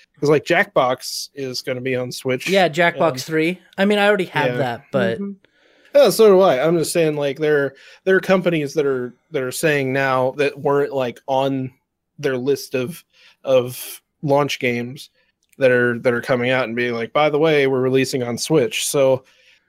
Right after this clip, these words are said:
Speaker 1: yeah, there's a chance that there's, there's gonna be more stuff. Probably a lot of, like, indies and, like,
Speaker 2: Yeah.
Speaker 1: stuff from, from companies like Devolver or,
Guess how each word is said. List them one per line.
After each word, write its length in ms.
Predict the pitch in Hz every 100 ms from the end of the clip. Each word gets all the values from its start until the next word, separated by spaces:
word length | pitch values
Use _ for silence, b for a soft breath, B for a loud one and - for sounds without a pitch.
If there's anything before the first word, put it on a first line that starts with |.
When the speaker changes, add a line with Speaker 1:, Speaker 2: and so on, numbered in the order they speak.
| -
Speaker 1:
yeah, 80 | 208
there's 200 | 233 226
a 60 |
chance 360 | 165 135 131 -
that 100 | 131
there's, 300 | 139 131 -
there's 160 | 147 143
gonna 180 | 135
be 140 | 127 123
more 240 | 123 123
stuff. 600 | - 123 120 123 - - _
Probably 320 | - 131 135 127
a 80 |
lot 160 | 127 123
of, 80 | 120
like, 240 | 120 -
indies 640 | 135 202 127 123 120 - -
and, 240 | 131 120
like, 100 | 175
Speaker 2:
Yeah. 260 | 180 160 156 _ _ - _ _
Speaker 1:
stuff 240 | - 143
from, 320 | - 139 123 117 -
from 220 | - 139
companies 380 | 147 135 135 139
like 160 | -
Devolver 420 | 139 - 123 127
or, 580 | 127 123 120 117 120 120